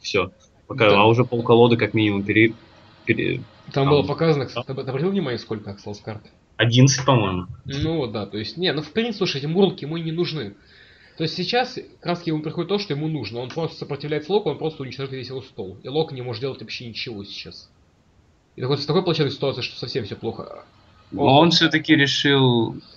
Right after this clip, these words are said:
Speaker 1: не знаю, достаточно опрометчивое решение.
Speaker 2: Не, как мне правильное решение, ему нужен з-, какой-, какой-то темп на поле. Он понимает, что ему не, ему не будет,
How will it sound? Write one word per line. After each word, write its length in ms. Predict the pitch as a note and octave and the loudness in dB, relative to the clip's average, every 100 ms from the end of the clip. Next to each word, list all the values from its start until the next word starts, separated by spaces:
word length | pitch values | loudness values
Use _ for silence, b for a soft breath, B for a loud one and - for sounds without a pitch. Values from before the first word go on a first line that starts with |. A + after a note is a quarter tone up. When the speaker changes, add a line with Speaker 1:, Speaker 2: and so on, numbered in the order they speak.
| - | -18
Speaker 1:
не 340 | G#2+ A#2+ C#3 | -2 6 8
знаю, 520 | C3+ C3+ A#2+ G#2 F#2+ G2+ | 10 10 8 6 4 0
достаточно 480 | - B2 A2+ A#2+ | -2 -2 -2 -2
опрометчивое 600 | A#2 B2+ A#2+ G#2 - G#2 G#2 | -2 0 0 -2 -6 -8 -8
решение. 640 | G#2+ - C3+ B2+ G#2 G2+ _ _ - | -8 -8 -4 -4 -6 -10 _ _ -2
Speaker 2:
Не, 280 | D#3 D#3+ C3 | 4 4 4
как 120 | B2+ | 0
мне 160 | D#3+ | -6
правильное 460 | E3 E3+ D#3+ C3 B2 | -2 0 0 -2 -4
решение, 260 | B2+ F3 C#3+ | -4 -2 -2
ему 100 | C#3+ | -2
нужен 180 | C3 | -4
з-, 120 | A#2+ B2 | -6 -10
какой-, 240 | - C3 | -10 -8
какой-то 220 | C#3+ C#3+ | -6 -6
темп 260 | D3 B2 G2+ | -4 -6 -6
на 140 | A2 | -12
поле. 280 | - A#2+ A#2+ C3+ | -8 -8 -6 -8
Он 100 | D3 | -4
понимает, 260 | F3 E3+ | -2 -2
что 120 | - | -2
ему 180 | C3 C3+ | -4 -4
не, 120 | C#3+ | -6
ему 220 | C#3+ C#3 C#3+ | -6 -6 -4
не 120 | D3 | -4
будет, 340 | D3+ C#3+ - | -2 -4 -4